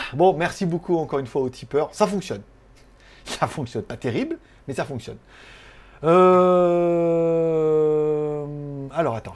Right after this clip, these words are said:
Nanana. Alexander, j'aimerais, mais pas trop le temps, mais je voudrais te passer le bonjour. Pour moi, ça reste maintenant. Je termine un oral. Doucement avec l'oral. Bon, <laughs> écoute, bah, écoute, bon courage à toi. Et puis, euh, puisses-tu revenir, puisses-tu,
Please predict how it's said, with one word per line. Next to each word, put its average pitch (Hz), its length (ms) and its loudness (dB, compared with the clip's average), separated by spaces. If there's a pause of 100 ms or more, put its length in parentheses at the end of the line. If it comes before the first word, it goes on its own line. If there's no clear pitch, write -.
(100)
Nanana. 160 580 -4
Alexander, 147 1080 2
j'aimerais, 185 600 2
mais 175 160 0
pas 175 120 0
trop 175 180 0
le 165 100 2
temps, 202 480 0
mais 190 120 0
je 151 80 -4
voudrais 160 200 -4
te - 100 -10
passer - 260 -10
le 165 60 0
bonjour. 135 640 -2
Pour 123 160 -12
moi, 143 260 -4
ça 139 180 -10
reste 147 280 -6
maintenant. 131 580 -6 (240)
Je - 120 -12
termine 131 500 -8
un 156 120 -8
oral. 110 220 -10 (1600)
Doucement 135 520 -4
avec 113 220 -6
l'oral. 107 320 -8 (360)
Bon, 180 380 6
<laughs> - 60 -14
écoute, 143 320 0
bah, 113 160 0
écoute, 131 200 -4
bon 190 160 2
courage 165 320 4
à 123 80 0
toi. 143 400 0
Et 104 80 -8
puis, 123 260 -6
euh, 101 180 -6 (480)
puisses-tu 196 380 0
revenir, 170 600 6
puisses-tu, - 440 -2